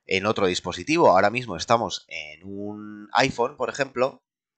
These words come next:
pero yo quiero que se comporte de manera diferente en un iPhone que en una tablet que en un dispositivo, en un, en un ordenador, ¿vale? En una pantalla grande. Incluso también tenemos la posibilidad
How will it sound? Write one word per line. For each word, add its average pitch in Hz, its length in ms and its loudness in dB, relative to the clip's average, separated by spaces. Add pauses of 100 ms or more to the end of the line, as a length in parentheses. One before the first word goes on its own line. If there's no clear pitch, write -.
(1080)
pero 104 160 2
yo 117 180 2
quiero 175 200 4
que 156 80 -2
se 131 100 -2
comporte 113 380 2
de 123 120 8
manera 107 300 6
diferente 98 540 0
en 80 80 -16
un 98 100 -6
iPhone 139 560 0
que 92 300 -4
en 90 80 -20
una 90 160 -6
tablet 135 500 4 (440)
que 135 320 2
en 98 140 -2
un 117 100 -8
dispositivo, 87 1300 -4
en 90 140 -14
un, 101 760 -14
en 87 180 -14
un 101 420 -8
ordenador, 92 600 -2
¿vale? - 400 -2
En 82 60 -20
una 82 140 -10
pantalla 85 340 -8
grande. 104 380 -2 (640)
Incluso 156 420 -2
también 135 320 0
tenemos 123 300 0
la 143 80 0
posibilidad 127 580 0